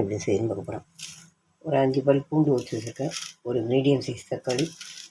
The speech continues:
ஒரு இரநூறு கிராம் பீக்கங்காயை தோலை சீவிட்டு நான் கட் பண்ணி வச்சிருக்கேன். தோல் சீவாமையும் செஞ்சுக்கலாம். ஒரு பத்து பல் சின்ன வெங்காயம் உரிச்சு வச்சிருக்கேன், கொஞ்சமா கருவேப்பிலை, ஒரு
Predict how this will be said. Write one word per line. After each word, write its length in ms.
ஒரு 180
இரநூறு 300
கிராம் 180
பீக்கங்காயை 540
தோலை 300
சீவிட்டு 360
நான் 240
கட் 160
பண்ணி 140
வச்சிருக்கேன். 340
தோல் 240
சீவாமையும் 440
செஞ்சுக்கலாம். 440
ஒரு 160
பத்து 320
பல் 180
சின்ன 240
வெங்காயம் 340
உரிச்சு 260
வச்சிருக்கேன், 400
கொஞ்சமா 400
கருவேப்பிலை, 480
ஒரு 100